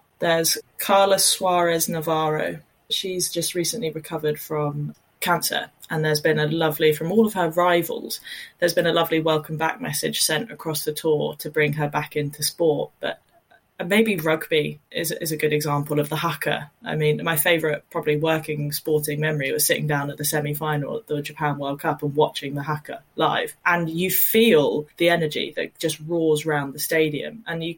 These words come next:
you see it as unifying and you see it as terrifying. And England got fined for making their V shape to kind of welcome the haka in. And it was a big controversy. They got fined, like,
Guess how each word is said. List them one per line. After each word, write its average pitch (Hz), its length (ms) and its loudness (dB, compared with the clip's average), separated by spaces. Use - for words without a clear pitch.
you 175 100 -8
see 214 280 4
it - 80 2
as 156 120 -2
unifying 147 680 -4
and 151 80 -2
you 151 60 0
see 180 220 0
it 151 120 0
as 147 80 -2
terrifying. 139 640 -4
And 220 120 -8
England 151 320 0
got 147 140 -2
fined 147 500 2
for 156 120 0
making 147 380 0
their 147 180 2
V 165 240 0
shape - 380 -4
to - 100 -10
kind 139 320 -6
of 135 160 -12
welcome 160 400 2
the 151 80 2
haka 151 400 0
in. 170 200 4
And - 120 -4
it - 80 -4
was 151 100 -8
a 151 80 0
big 147 160 0
controversy. 151 560 -2
They 143 80 -6
got - 160 -10
fined, 147 240 -4
like, 131 160 -6